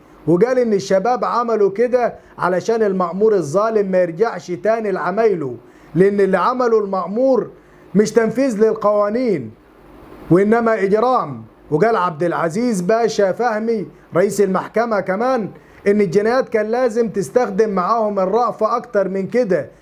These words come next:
لنفس السبب اللي خلاها تعاقبهم عليه بالأحكام الشديدة. وحكمت المحكمة برفض الطعن عن استحياء، لكن حيثيات حكمها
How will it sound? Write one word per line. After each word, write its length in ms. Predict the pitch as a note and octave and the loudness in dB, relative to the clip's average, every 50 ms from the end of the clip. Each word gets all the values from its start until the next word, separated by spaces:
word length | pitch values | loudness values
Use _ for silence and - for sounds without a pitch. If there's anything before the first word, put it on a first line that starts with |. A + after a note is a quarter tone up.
| _ _ _ | _ _ _
لنفس 400 | D#3 F3 F#3 G#3 B3 A#3+ - - | 0 2 2 2 2 0 -2 -4
السبب 480 | F3 D3 - - A#3 B3+ A#3+ B3+ B3 F#3 D3 - - - - - - - | -6 -2 0 0 2 2 2 0 0 -2 -6 -12 -18 -20 -20 -20 -4 0
اللي 180 | F#3+ G3+ G#3+ G#3 | 2 2 2 2
خلاها 580 | - - F#3+ G3 G#3 A#3 B3+ B3+ A#3 A3+ A#3 A#3 | 0 0 -2 -2 0 0 0 0 0 -2 -4 -4
تعاقبهم 720 | A#3 A3 F3 F3 F3+ F3+ - A3+ B3+ A#3 G#3+ G#3+ A3 G#3+ | -4 -4 -4 -4 -4 0 0 0 0 2 0 -2 0 0
عليه 380 | F#3 F3+ G3+ G#3+ B3 B3 A#3 G#3 | 0 -2 -2 0 0 0 0 0
بالأحكام 580 | F3 F3 F#3+ G3 D#3+ C#3+ - - A3+ A#3+ A#3 | -2 -4 -6 -6 -6 -6 -4 -2 -2 0 0
الشديدة. 640 | A3 G3 - - G3+ G3+ A#3+ A#3+ A3 E3 D#3+ C#3 A#2+ - - - - - - - - - - - - - - D3+ | -2 -2 -2 -4 -2 0 0 0 2 0 0 -2 -2 -8 -16 -20 -20 -20 -20 -20 -20 -20 -20 -18 -18 -4 2 2
وحكمت 640 | F3 E3+ - G3+ A3+ A3 A#3 A3+ G#3+ G3 D#3+ E3 | 2 4 2 -2 -2 0 0 0 0 0 0 0
المحكمة 760 | F#3 F3+ F3 D#3+ C3 C3 - - A3+ B3+ B3 B3 A#3 G3+ D3 - - - - - - C#3 | 0 0 -2 -4 -6 -4 -2 -2 -2 0 0 -2 -2 -4 -6 -8 -14 -20 -20 -18 -6 0
برفض 480 | D3 G3 A3+ C4+ C4+ G#3+ F3+ F3 F3 | 0 2 2 2 0 -2 -2 0 0
الطعن 540 | A3+ A3 - G#3+ B3+ C4 B3 G3 E3 D3+ C3+ A#2 A2 - - - - | 0 0 0 -2 0 0 0 0 -2 -6 -8 -12 -16 -20 -20 -8 -4
عن 180 | - G3+ A3 | -2 0 0
استحياء، 800 | A3 G3+ - - - G#3 - - F3+ G#3 A#3+ B3+ A3+ F#3 D#3 - - _ _ _ _ _ _ _ - | 0 -2 0 -2 -2 -2 -2 0 0 0 2 0 -2 -4 -6 -10 -16 _ _ _ _ _ _ _ 0
لكن 340 | E3+ G3+ G3 G3+ F#3 F3 D#3+ | 0 0 0 0 -4 -4 -4
حيثيات 540 | - D#3 E3+ E3 D3+ - G#3 A#3+ A#3+ A#3+ | -2 -2 -2 -2 0 0 0 0 0 -2
حكمها 640 | A3 G3 B3+ B3+ - A#3+ A#3+ A#3+ A#3+ B3 A#3 F3+ - | -2 -2 -2 -2 -2 -4 -2 -2 0 0 -2 -4 -6